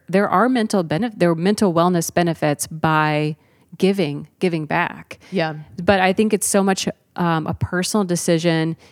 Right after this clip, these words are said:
Speaker 1: It's a holistic decision. And there's a lot of, like, self-inventory around, like, who,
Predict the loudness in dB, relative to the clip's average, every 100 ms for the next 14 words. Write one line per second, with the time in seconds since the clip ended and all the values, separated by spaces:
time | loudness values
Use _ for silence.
0 | -10 -6 -4 -4 -2 0 -2 -2 -4 -4
1 | -4 -2 -2 -2 -4 -4 -4 -4 -4 -6
2 | -4 -2 -2 -2 -2 -2 0 0 0 -2
3 | 0 0 0 0 0 0 0 -2 -4 -6
4 | -4 -2 -2